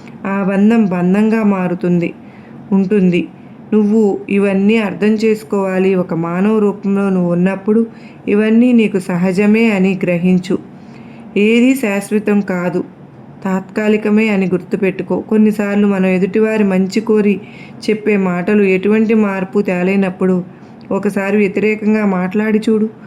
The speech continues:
మార్పు ఖచ్చితంగా కనిపిస్తుంది. మన ఉద్దేశం అర్థం చేసుకున్నవారు మనల్ని మంచిగానే చూస్తారు. కొందరు అపార్థం చేసుకున్నంత మాత్రాన పోయేది ఏమీ లేదుగా.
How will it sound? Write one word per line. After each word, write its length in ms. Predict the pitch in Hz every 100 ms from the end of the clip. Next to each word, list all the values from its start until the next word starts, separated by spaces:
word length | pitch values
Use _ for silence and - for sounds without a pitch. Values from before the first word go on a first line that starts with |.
| - - 185
మార్పు 400 | 190 202 202 -
ఖచ్చితంగా 600 | 196 185 - 214 226 226
కనిపిస్తుంది. 760 | 220 190 190 185 - 180 170 - - - - -
మన 180 | 208 220
ఉద్దేశం 580 | 233 226 185 254 262 262
అర్థం 300 | 220 180 220
చేసుకున్నవారు 880 | 220 220 214 - 196 196 196 190 196 185 - - - -
మనల్ని 380 | 196 202 202 196
మంచిగానే 640 | 185 180 180 208 220 226
చూస్తారు. 580 | 220 202 185 196 185 175 -
కొందరు 300 | 202 202 190
అపార్థం 520 | 180 180 196 - 220 208
చేసుకున్నంత 560 | 214 208 214 196 196 190
మాత్రాన 500 | 196 190 185 196 190 185 - - -
పోయేది 500 | - 202 202 220 226
ఏమీ 260 | 220 208 220
లేదుగా. 480 | 214 208 202 214